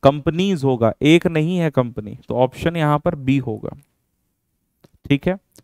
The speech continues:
सेवेंटी फ़ाइव पॉइंट एट वन परसेंट लोग ठीक है। There are only a few भी लिख सकते हैं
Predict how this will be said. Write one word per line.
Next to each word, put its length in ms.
सेवेंटी 400
फ़ाइव 300
पॉइंट 200
एट 160
वन 180
परसेंट 320
लोग 280
ठीक 220
है। 120
There 180
are 420
only 460
a 120
few 160
भी 120
लिख 180
सकते 360
हैं 160